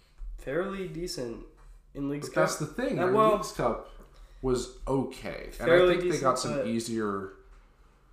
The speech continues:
Speaker 1: I mean,
Speaker 2: opponents.
Speaker 1: Orla-, yeah, I was gonna say Orlando.
Speaker 2: Lost to Orlando.
Speaker 1: I mean,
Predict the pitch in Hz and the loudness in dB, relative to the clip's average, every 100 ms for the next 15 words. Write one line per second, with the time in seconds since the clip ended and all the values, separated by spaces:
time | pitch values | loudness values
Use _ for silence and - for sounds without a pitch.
0 | - - - 156 156 151 147 143 - 113 | -20 -20 -10 -2 0 0 0 -4 -10 -8
1 | 104 98 90 113 135 127 127 127 113 110 | -8 -8 -10 -8 -6 -2 -2 -2 -4 -6
2 | 113 110 - 117 117 139 143 147 147 143 | -8 -10 -10 -8 -4 -2 0 -2 -2 -2
3 | 147 143 143 - - 107 104 - 131 113 | -2 -4 -6 -16 -6 0 0 0 -4 -4
4 | 101 101 95 71 82 - 123 120 113 | -2 -4 -6 -8 -10 -8 -6 -6 -8